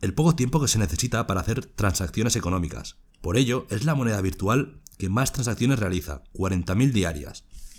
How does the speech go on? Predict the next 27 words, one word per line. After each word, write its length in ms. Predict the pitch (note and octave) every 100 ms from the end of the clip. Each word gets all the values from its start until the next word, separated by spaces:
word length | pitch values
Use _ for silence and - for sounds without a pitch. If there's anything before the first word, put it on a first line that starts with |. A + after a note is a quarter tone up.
| - _ -
La 120 | D#2+
siguiente 340 | G2 B2+ D#3+
ventaja 500 | D3 D#3+ D3 D#3 - -
es 140 | -
que 140 | F#2+
minar 240 | F2+ G2+ B2+
Dogecoin 460 | C#3 - B2 C3+ -
es 240 | A2+ - -
muy 240 | B2 C#3
seguro, 420 | - F2 D#2 C#2 - _ -
tal 120 | A#2
y 40 |
como 200 | A2 G#2
pasa 220 | C3 B2+ A2+
con 220 | F#2+ F2
los 160 | F2
Litecoin. 500 | G2+ F2+ - D#2 - - _ - - - - _ - - - - - _ - - -
Otra 220 | B2 D#3+
ventaja 340 | B2+ B2 G2+
más 320 | A#2 A#2+ - -
es 120 | -
que 120 | C3+
no 120 | A#2+
tiene 200 | A#2+ C3+
límites 360 | A2+ A#2 A#2+ A2
de 60 | F#2+
monedas. 520 | D#2+ B1 - -